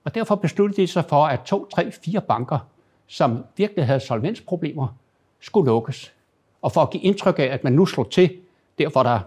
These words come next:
virkelig var et problem, så blæste man det op til en kolossal nyhed.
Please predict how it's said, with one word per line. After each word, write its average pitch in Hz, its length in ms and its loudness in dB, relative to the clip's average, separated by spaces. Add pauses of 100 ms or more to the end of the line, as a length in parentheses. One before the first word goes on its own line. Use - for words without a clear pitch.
(280)
virkelig 180 340 -2
var 135 120 2
et 143 120 -2
problem, 226 440 -6 (380)
så - 140 -6 (180)
blæste 156 300 0
man 156 100 0
det - 120 -4
op 131 340 0 (140)
til - 140 -6
en 131 60 -4
kolossal 139 520 -4
nyhed. 127 320 -4